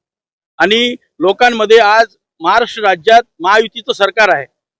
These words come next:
फडणवीस साहेब असतील, आमचे आदरणीय राष्ट्रीय अध्यक्ष अजितदादा असतील, तटकरे साहेब असतील, त्यांना वरच्या सत्तेत कुठल्याही प्रकारचा आमच्याकडनं, सिंधुदुर्ग जिल्ह्यातनं, तळकोकणातनं त्रास होणार नाही, याची दक्षता मी पूर्णपणे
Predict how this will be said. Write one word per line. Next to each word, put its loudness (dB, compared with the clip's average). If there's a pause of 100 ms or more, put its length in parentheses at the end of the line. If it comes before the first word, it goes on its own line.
(400)
फडणवीस 0
साहेब 2
असतील, -4
आमचे -4
आदरणीय -2
राष्ट्रीय -6
अध्यक्ष -4
अजितदादा 0
असतील, -6 (360)
तटकरे 2
साहेब 0
असतील, -8 (360)
त्यांना 0 (300)
वरच्या 0
सत्तेत 0 (200)
कुठल्याही -2
प्रकारचा 2 (460)
आमच्याकडनं, 0
सिंधुदुर्ग -4
जिल्ह्यातनं, -4
तळकोकणातनं 0
त्रास -4
होणार -6
नाही, -4
याची -4
दक्षता -4
मी -6
पूर्णपणे -6